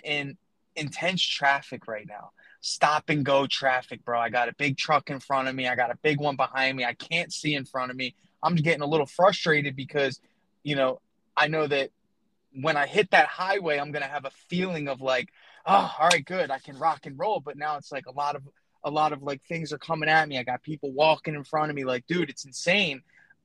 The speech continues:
You know, and it's interesting in, in life, we know that if we just stick with it, that we're gonna feel the feeling as though we're driving on the highway where we're just building momentum. We're going fast at our pace, at our speed.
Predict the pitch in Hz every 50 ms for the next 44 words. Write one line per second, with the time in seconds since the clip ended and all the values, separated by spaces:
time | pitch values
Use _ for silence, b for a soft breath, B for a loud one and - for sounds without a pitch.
0 | _ _ - 160 156 151 135 147 147 - - - 208 254 254 - 208 - - 165
1 | 160 151 151 135 151 147 147 - - 151 143 147 151 175 226 254 220 147 131 -
2 | - - _ _ _ _ _ _ _ - 147 160 214 240 240 214 190 180 190 214
3 | 233 220 190 156 143 139 135 127 139 139 139 135 139 135 - 147 127 - 143 147
4 | 165 190 180 165 165 147 - - - _ - 175 - - 151 151 180 202 202 170
5 | 156 143 - - 135 135 131 131 117 135 151 175 170 185 170 143 - _ - 170
6 | 175 175 143 135 - - 160 165 185 180 160 147 139 135 127 123 131 131 135 135
7 | 135 131 123 123 _ _ _ _ _ 147 151 151 139 131 135 139 143 151 156 151
8 | 147 143 147 143 135 131 123 120 - - 139 156 160 165 170 143 135 135 131 123
9 | 120 117 127 127 120 120 131 120 - 135 123 - _ _ - 160 160 170 147 151
10 | 147 143 139 139 135 131 135 143 151 143 139 127 123 123 123 143 135 135 131 123
11 | 117 _ _ - 143 143 151 147 139 - - - 127 127 127 123 _ - 139 143
12 | 147 143 - - 131 127 123 123 - - _ - 180 208 196 165 139 127